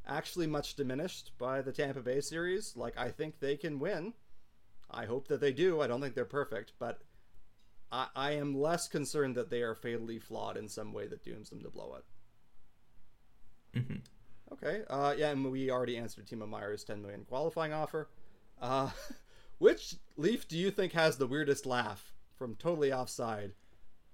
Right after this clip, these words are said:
Speaker 2: So if Spezza was still around, it's clearly Spezza, but now that he's, he's no longer a player, I think it's Nylander.
Speaker 1: Yeah,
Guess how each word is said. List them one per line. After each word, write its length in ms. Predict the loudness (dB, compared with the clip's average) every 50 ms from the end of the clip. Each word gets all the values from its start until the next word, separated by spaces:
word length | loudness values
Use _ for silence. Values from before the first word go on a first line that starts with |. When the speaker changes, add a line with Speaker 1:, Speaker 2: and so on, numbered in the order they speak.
| -16 -10 -10 -10 -10 -10 -14 -14 -12 -10 -8 -8 -8 -10 -10 -16 -18 -18 -12 -10 -8 -4 0
Speaker 2:
So 280 | 6 8 8 8 8 8 6
if 180 | 6 6 6 0
Spezza 400 | 6 12 12 12 12 12 8 8
was 140 | 8 8
still 140 | 8 8 8
around, 260 | 8 8 6 4 4
it's 160 | 4 2 2 2
clearly 300 | 6 6 6 6 6 4
Spezza, 500 | 4 6 6 6 8 8 8 8 8 6 2 -6 -10 -12 -16 -2 6 10
but 560 | 10 12 12 10 8 2 -6 -10 -10 -10 -10 -10 -12 -16 -18 -16 -12 -8 -6 0 6
now 200 | 8 8 10 10
that 160 | 8 6 4
he's, 300 | 4 4 4 4 2 0
he's 140 | 0 2 2
no 80 | 2
longer 320 | 2 2 0 0 0 0 -2
a 40 | 0
player, 480 | 4 8 10 10 12 12 10 10 8 6
I 80 | 6
think 200 | 6 6 4 4
it's 140 | 4 2 2
Nylander. 460 | 2 2 4 2 2 2 2 0 -2 -2 -8 -4
Speaker 1:
Yeah, 500 | 0 0 0 2 0 0 -2 -2 -4